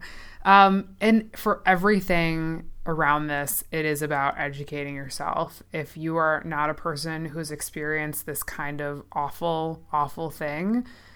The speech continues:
there are so many people who are coming forward with their "why I didn't, why didn't I report" stories, and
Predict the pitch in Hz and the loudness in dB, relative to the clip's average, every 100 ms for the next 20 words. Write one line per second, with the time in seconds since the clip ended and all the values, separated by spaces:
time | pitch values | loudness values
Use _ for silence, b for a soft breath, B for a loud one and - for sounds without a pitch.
0 | B B 165 165 160 - 160 160 160 - | B B 0 2 4 4 4 6 4 -2
1 | - - 170 175 175 170 170 165 160 147 | -6 0 2 2 0 -2 -4 -6 -4 -4
2 | 156 160 156 151 151 151 180 160 165 165 | -4 -4 -6 -8 -6 -2 -2 -2 -4 -4
3 | 160 147 139 135 139 139 143 - - - | -6 -4 -2 -2 0 -2 -6 -10 -18 -14
4 | 165 160 151 156 156 151 139 135 143 - | 2 6 6 4 0 0 0 0 -2 -6
5 | 151 - - 180 185 202 226 220 B B | -8 -8 -4 0 2 2 0 -2 B B
6 | B 170 156 147 151 | B -2 0 0 -4